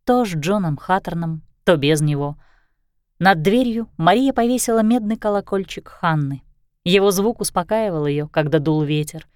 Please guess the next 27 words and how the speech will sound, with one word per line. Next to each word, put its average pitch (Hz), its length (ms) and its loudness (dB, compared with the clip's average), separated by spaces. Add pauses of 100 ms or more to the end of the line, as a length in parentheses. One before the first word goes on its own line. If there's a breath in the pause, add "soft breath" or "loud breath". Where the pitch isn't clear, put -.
(540)
Она 202 240 4
делала 214 320 4
всё, 214 280 0
что - 180 -2
было 160 200 2
в 160 40 0
её 170 200 0
силах. 175 540 -8 (180)
Каждый 190 360 0
день 180 280 -2
заготавливала 160 680 2
дрова 160 420 0
на 165 120 -6
растопку 165 640 -4 (360 soft breath)
и 175 120 4
радовалась 208 640 0
запасённым 214 640 0
на 214 140 2
зиму 196 200 -2
картофелю, 170 760 -4
луку 156 420 2
и 135 60 0
яблокам. 147 680 0 (680)
Когда 180 260 0
припасов 226 600 -4
не 196 80 -4
хватало, 185 600 -2